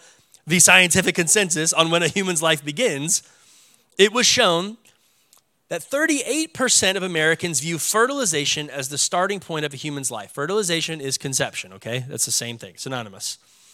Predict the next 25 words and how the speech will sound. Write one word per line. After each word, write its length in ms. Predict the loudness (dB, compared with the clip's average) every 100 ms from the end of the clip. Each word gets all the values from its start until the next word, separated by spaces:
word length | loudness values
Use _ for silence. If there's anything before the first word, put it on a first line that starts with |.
| -20 _ -20 -20 _
So 120 | 0
that 100 | 0
means 160 | 0 0
about 220 | 0 2
one 260 | 2 4 2
in 140 | -2
three 640 | -2 -2 0 0 -2 -4 -8
Americans 640 | -4 0 -2 -2 -6 -6
believe 440 | -6 -4 -4 -4
that 140 | -6 -4
life 260 | -4 -4
begins 380 | -10 -8 -6 -8
at 100 | -10
conception. 580 | -8 -6 -6 -8 -14 -18 _ _ _ _ -12
But 80 | -4
then 100 | 2
they 120 | 4
asked, 380 | 4 4 0 -2 _ _ _ -4
"Who 100 | -2
do 60 | 0
you 160 | 0
think 300 | 2 2 2
is 120 | -2 -2
the 120 | -2
authority 600 | -2 0 0 0 -4